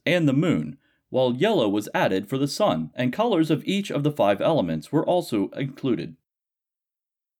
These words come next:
Currently, the tartan can be purchased from Gemini Aspect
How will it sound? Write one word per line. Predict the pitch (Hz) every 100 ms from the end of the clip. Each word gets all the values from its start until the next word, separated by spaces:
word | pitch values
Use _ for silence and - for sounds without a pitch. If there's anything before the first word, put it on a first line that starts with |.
| _ _
Currently, | - 254 330 101 90 82 - _
the | -
tartan | 131 - 240 226
can | 208 180 156
be |
purchased | 147 196 190 113 107
from | - 117 101
Gemini | 156 185 180
Aspect | - 156 147 - 156 -